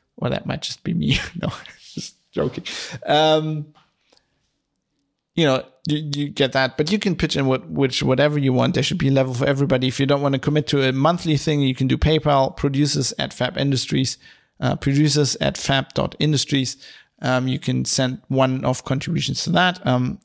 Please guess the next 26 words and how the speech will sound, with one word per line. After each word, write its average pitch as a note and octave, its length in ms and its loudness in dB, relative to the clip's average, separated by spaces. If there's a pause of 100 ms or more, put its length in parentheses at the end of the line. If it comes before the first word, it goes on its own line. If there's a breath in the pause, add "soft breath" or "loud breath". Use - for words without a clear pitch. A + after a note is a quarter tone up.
and, C3 280 0
you F3 80 0
know, C#3+ 100 4
I C#3+ 160 0
like E3 240 2
to, C#3+ 280 2 (680 loud breath)
um, D#3 520 2 (2250)
I D3+ 80 0
like F3 200 0
to F3 100 0
thank A3 280 0
everybody B2+ 400 2
who B2 140 4
does D#3 320 2
that, C3 280 2
and C3 160 0
that's C#3 260 -2
the, C#3 280 0
that's C3+ 240 -4
the C3 120 -2
last D3+ 280 -2
thing B2+ 160 -2
we're B2 120 0
gonna C3 220 2
do. C#3 360 2
Um, C3 400 0